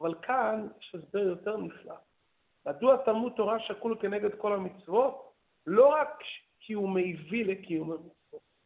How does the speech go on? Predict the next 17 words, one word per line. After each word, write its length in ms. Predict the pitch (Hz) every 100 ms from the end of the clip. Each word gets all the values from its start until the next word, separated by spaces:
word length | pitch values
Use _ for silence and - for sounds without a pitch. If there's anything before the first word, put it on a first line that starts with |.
| _ _ _ _ -
הלימוד 500 | 196 214 226 320 302
עצמו 500 | 277 - 247 294 277
שקול 440 | 240 - 277 262
כנגד 340 | 226 220 220 214 -
כל 160 | 208
המצוות. 640 | 185 175 - 165 170 - _ _ _ _ _ _ _ _ 165
למרות 400 | 196 214 294 294
שבמצוות 760 | 247 254 233 - 180 240 240 220
יש 260 | 226 - 208
מעלה 300 | 190 196 202
מיוחדת, 720 | 196 185 180 185 180 214 240 - _ _ _ _
בתורה 520 | 180 180 220 214 254
יש 280 | 254 240 -
מעלה 340 | 208 214 226 226 170
גם 220 | 208 240
של 200 | 233 220
תורה 280 | - 208